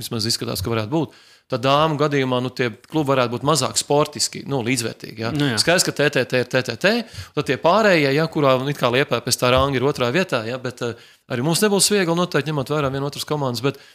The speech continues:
Speaker 1: nu, s-, nu, nav tik daudz to sportiski interesantu spēļu, ja. Un tas arī būtiski atstāt to, to ideju, ko, ko mēs darām. Tā kā tur vēl nav skaidrība, arī par starptautisko turnīru mēs tā kā esam pieteikušies šobrīd,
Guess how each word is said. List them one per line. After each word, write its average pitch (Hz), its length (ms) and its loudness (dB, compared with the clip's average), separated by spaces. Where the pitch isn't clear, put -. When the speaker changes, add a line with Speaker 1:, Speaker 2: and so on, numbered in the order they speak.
Speaker 1:
nu, 151 80 -2
s-, - 80 -6
nu, 180 160 0
nav 175 160 4
tik 151 160 -2
daudz 175 320 4
to 131 80 -2
sportiski - 480 -4
interesantu 110 400 -6
spēļu, 127 480 -6
ja. 117 60 -14
Un 127 60 -8
tas 156 140 2
arī 160 160 4
būtiski 139 380 -2
atstāt - 340 -4
to, 110 180 -6
to 113 220 -6
ideju, 120 320 -4
ko, 131 140 -4
ko 123 100 -6
mēs 110 200 -4
darām. 123 180 -4
Tā 143 160 2
kā 139 160 2
tur 151 140 0
vēl 135 100 4
nav 123 140 -2
skaidrība, 165 560 2
arī 120 180 0
par 123 160 -4
starptautisko 139 560 0
turnīru 147 320 0
mēs 131 220 -2
tā 131 80 -2
kā 123 100 -4
esam 117 220 -2
pieteikušies 127 480 -2
šobrīd, 120 340 -2